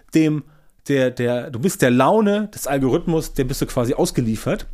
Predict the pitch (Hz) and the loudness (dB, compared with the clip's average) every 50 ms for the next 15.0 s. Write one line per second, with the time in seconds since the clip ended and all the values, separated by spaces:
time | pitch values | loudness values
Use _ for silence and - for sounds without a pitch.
0 | - - - - - - - - 156 147 147 147 143 - - - 131 139 143 - | -14 -14 -16 -14 -16 -16 -6 0 0 2 2 2 -2 -4 -4 -4 -2 -2 -2 -2
1 | 143 127 - - - 185 277 302 196 - - - 120 196 - - 117 - - 143 | -2 -2 0 2 4 4 4 4 2 0 0 0 2 2 0 -2 -6 -6 -6 -6
2 | - 123 - - 160 - - 170 127 95 90 92 - - - - 107 117 175 180 | -6 -6 -4 -2 -4 -2 -4 -6 -6 -6 -8 -10 -16 -20 -12 -4 -2 -2 -2 0
3 | - 151 143 143 139 147 139 135 - 160 147 143 135 120 - - 247 320 339 - | 0 0 2 2 2 2 2 2 2 0 2 2 0 0 2 2 2 2 2 2
4 | 220 165 139 - - 160 147 123 120 117 113 113 110 135 202 220 - - - - | 2 2 2 0 -2 0 0 0 0 2 2 2 2 0 0 -2 -6 -18 -20 -20
5 | - - - - 139 135 135 135 180 240 233 - - - - - - - - - | -20 -10 -2 0 2 2 2 2 2 0 0 -4 -8 -10 -20 -20 -20 -10 -4 -4
6 | 139 143 - - - - - 190 220 247 247 - - - - - - - - - | -4 -4 -4 -8 -6 0 2 2 2 2 0 -2 -12 -18 -20 -20 -20 -12 -8 -6
7 | - - 208 214 240 - - 147 165 185 180 190 190 185 - - 175 208 202 170 | -2 0 0 0 0 -2 -2 0 2 4 4 2 2 0 -2 -2 0 2 4 4
8 | 175 135 123 131 113 101 95 - - - - - _ _ - 123 - - 127 120 | 2 2 2 0 0 0 -2 -6 -18 -20 -20 -20 _ _ -2 -2 0 0 -2 -2
9 | 107 - - - 87 87 87 - _ - 127 120 135 143 143 143 147 139 120 - | -2 -2 -8 -10 -10 -10 -10 -12 _ -6 -2 0 2 2 2 2 2 2 0 2
10 | - 202 226 262 - - 269 220 - - 143 143 - - - - - - - - | 2 2 2 2 0 0 0 0 0 0 -2 -2 -2 -4 -8 -14 -16 -20 -20 -20
11 | - - 120 156 156 160 143 - - 123 - - 127 120 113 147 143 131 123 143 | -12 -2 -2 0 0 0 -2 -2 -4 -6 -4 -2 -2 -2 0 -2 -2 0 0 0
12 | 147 - - - - - - - - - - - 143 139 135 147 147 - - 120 | -2 -4 -12 -20 -20 -20 -20 -20 -20 -10 -2 -2 0 0 0 -4 -6 -8 -8 -8
13 | 110 - - 170 175 175 147 101 80 - - - 147 123 104 113 104 - - 147 | -6 -2 0 0 2 2 0 0 -2 -6 0 0 0 0 0 -4 -4 -2 -2 -2
14 | 156 165 185 - 196 165 135 127 127 - - 269 269 185 143 127 147 220 269 302 | 0 0 -2 -2 -2 0 0 -2 0 0 2 4 4 4 4 2 2 0 -2 -4